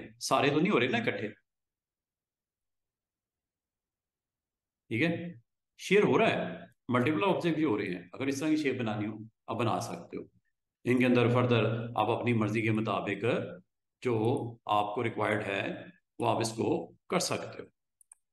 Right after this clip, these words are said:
इस तरह का कोई design, कोई अपनी creativity, कोई आपने action करके देखना हो कर सकते हो, वो कोई टेंशन नहीं है, ठीक है। ये,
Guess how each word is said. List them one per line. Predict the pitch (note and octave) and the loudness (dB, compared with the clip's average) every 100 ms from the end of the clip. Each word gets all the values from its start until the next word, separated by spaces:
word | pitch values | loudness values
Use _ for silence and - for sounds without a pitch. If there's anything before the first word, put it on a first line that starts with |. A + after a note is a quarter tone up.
| _ _ _ _ _ _ _ _ _ _ _ _ _ _ _ _ _ _ _ | _ _ _ _ _ _ _ _ _ _ _ _ _ _ _ _ _ _ _
इस | A#2 B2 | -4 0
तरह | B2+ A#2 | 2 2
का | |
कोई | A2+ A#2 G#2+ | 2 2 2
design, | A2 A2+ G#2 G#2+ G#2 G#2 - - _ | 2 4 4 4 2 -2 -4 -16 _
कोई | - A2+ | -2 0
अपनी | G#2 A2+ | 2 0
creativity, | A#2 G#2+ G#2+ A2 G#2 G#2+ G2+ - _ _ | 0 2 2 0 0 0 -2 -8 _ _
कोई | G#2+ | -2
आपने | G2+ G2 G#2 | -2 -2 -4
action | G#2 B2+ G#2+ G#2 - - - | -4 -2 -2 -2 -6 -14 -8
करके | - G2+ G#2 G2 G2+ - | -6 -2 0 0 -2 -4
देखना | G#2 G#2 A2+ | -2 0 2
हो | G#2+ A2 - - - _ _ _ _ _ F3+ - | 2 0 -4 -12 -18 _ _ _ _ _ -16 0
कर | F3 | 2
सकते | F3 - - | 2 0 -2
हो, | G2 F2+ - | -4 -6 -8
वो | C#3 | -2
कोई | D#3 | 0
टेंशन | D3+ B2+ - B2+ | 2 2 2 0
नहीं | G#2+ F#2+ | 0 -2
है, | F#2 G#2+ | -6 -6
ठीक | A#2+ | -4
है। | E3 E3+ E3+ E3+ _ | -2 -4 -6 -8 _
ये, | C#3 D3+ C#3+ C#3+ C#3+ C#3+ | 4 6 6 4 2 -2